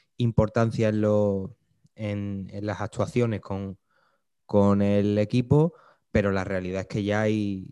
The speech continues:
siete jugadores del, del primer equipo que, que están en ese club y, y en algunos casos que lo han sobrepasado. Eh, vamos por, por orden en cuanto a la foto, eh, esa foto que suben los,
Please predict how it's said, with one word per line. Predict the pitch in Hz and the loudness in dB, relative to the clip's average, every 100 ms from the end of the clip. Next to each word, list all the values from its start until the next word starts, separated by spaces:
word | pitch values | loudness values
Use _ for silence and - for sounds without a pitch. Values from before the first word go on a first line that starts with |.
| - _ | -20 _
siete | - 113 107 104 | -6 -4 -2 -2
jugadores | 107 107 110 107 98 | 0 2 2 2 0
del, | 101 95 92 92 | 0 0 -4 -4
del | 104 98 | -4 -2
primer | 101 104 101 | -4 -2 -2
equipo | 107 101 123 127 - _ _ _ _ | -4 2 2 2 -6 _ _ _ _
que, | - 101 92 90 76 113 _ | -4 -2 -2 -4 -10 -20 _
que | 101 | -14
están | - 101 | -6 -4
en | 107 | -2
ese | 110 - 110 | -4 -6 -6
club | - 131 175 _ _ _ | 0 0 0 _ _ _
y, | 104 92 90 82 - 92 | -8 -6 -8 -10 -14 -14
y | 92 | -12
en | 92 | -12
algunos | 92 90 98 95 | -10 -8 -6 -4
casos | 110 101 123 | -4 -4 -6
que | - | -4
lo | 101 | -4
han | 98 | -2
sobrepasado. | 117 110 104 92 117 98 90 - - | -2 -2 -2 -4 -2 -2 -4 -12 -10
Eh, | 101 101 98 98 98 | -6 -6 -6 -6 -8
vamos | 95 101 113 127 - | -10 -6 -2 -2 4
por, | 123 120 120 - - _ _ | 6 6 4 -2 -16 _ _
por | 113 | 6
orden | 120 127 135 143 139 - - | 8 8 6 4 0 -8 -16
en | 113 104 | -12 -6
cuanto | 107 104 104 | -2 0 -2
a | |
la | 95 | -2
foto, | - 113 139 143 - _ _ _ _ _ _ _ - | 0 2 4 2 -2 _ _ _ _ _ _ _ -10
eh, | 110 101 98 | -6 -4 -6
esa | 107 | -6
foto | 107 110 104 | -8 -2 -2
que | 101 | 0
suben | 110 104 101 | 0 2 2
los, | 101 101 98 | 2 0 -2